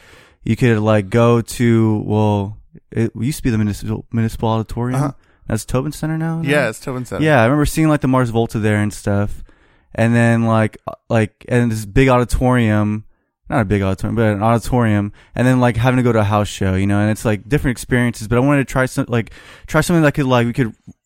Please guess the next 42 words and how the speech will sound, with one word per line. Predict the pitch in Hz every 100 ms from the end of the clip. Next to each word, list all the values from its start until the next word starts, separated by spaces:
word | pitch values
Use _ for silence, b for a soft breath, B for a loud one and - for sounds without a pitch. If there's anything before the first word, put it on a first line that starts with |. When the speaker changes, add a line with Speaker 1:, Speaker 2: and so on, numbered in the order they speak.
| _ -
Speaker 1:
play | 160
the | 143
same | - 151
thing | 135 139
at | 131
the | 110
same | 135 123
places, | - 113 120 110 104 101
and | 107 104 107 104 101 b b b b
people | - 135
would | 135
still | - 135
like | 139 131
'em, | 92
you | 95
know | 104
what | 110
I |
mean? | 117 120
Like | 139
Speaker 2:
Yeah, | 139
yeah, | 123 113 110
for | 120
sure. | 117 135
But, | 123 139 - 135
but | 131 -
going | 143 131 131
into, | 123 - 117
like, | 110 107 - B B B B B -
I | 123
guess, | 120 -
genre | 117 123 110 110 107 104 101 101 104 104
specific, | 104 - - 120 110 -
what | 123
are |
you | 123 117
kind | - 123 110
of | 101 104 - _ - 143
going | 117 113 127
for, | - 190 107 107
or, | 120 117 113
or | - 110 107 104